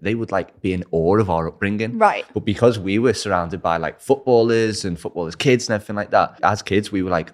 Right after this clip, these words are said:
Speaker 1: "Oh my God, like, how the hell do we fit in with this bunch?" Because as kids, all you wanna do is, like, follow the crowd and fit, fit in with everyone, because you don't wanna be, like, the black sheep. You don't wanna be an easy target
Speaker 2: Mm.
Speaker 1: for, say, like, bullies in, in high school. You wanna be as blended as possible.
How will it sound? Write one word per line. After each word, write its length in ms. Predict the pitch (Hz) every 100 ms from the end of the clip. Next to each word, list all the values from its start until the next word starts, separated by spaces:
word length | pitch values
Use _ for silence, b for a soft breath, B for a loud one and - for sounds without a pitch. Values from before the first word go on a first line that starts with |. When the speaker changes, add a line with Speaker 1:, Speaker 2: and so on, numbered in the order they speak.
| _
Speaker 1:
"Oh 100 | 95
my 160 | 95 87
God, 300 | 87 92 78
like, 120 | 73
how 240 | - 104
the 100 | 113
hell 200 | 107 85 92
do 120 | 101
we 140 | 90
fit 300 | 87 95 -
in 120 | 82
with 160 | 98 92
this 120 | 90
bunch?" 360 | - 85 104 -
Because 340 | - 90 78 b b b
as 120 | 120
kids, 520 | 113 107 107 - - -
all 120 | 98
you 120 | 110 101
wanna 200 | 98 87
do 240 | 80 98
is, 160 | 92 -
like, 320 | 82 - _
follow 300 | - 87 85
the 80 | -
crowd 340 | 78 76 87
and 100 | 82
fit, 320 | - 90 -
fit 280 | - 92 -
in 100 | 85
with 140 | 90
everyone, 380 | 82 80 87 101 B B B
because 320 | 107 95 80
you 80 | 92
don't 200 | - 78
wanna 200 | 80 85
be, 300 | 78 82 92
like, 80 | 92
the 180 | - 80
black 240 | 87 -
sheep. 300 | - 101 -
You 80 | 85
don't 140 | 78
wanna 160 | 92 87
be 160 | 87
an 80 | 92 92
easy 240 | 90 87
target 520 | 82 82 87 110 - -
Speaker 2:
Mm. 220 | 233 104
Speaker 1:
for, 80 | 92
say, 220 | - 80
like, 260 | 78 -
bullies 380 | 104 101 104 104
in, 120 | 90 80
in 120 | 82
high 160 | 80 80
school. 240 | - 110
You 120 | 107 92
wanna 360 | 90 104 92 B B -
be 160 | 98
as 100 | 95
blended 420 | - 98 101 110 104
as 100 | 101
possible. 580 | 98 - 101 104 -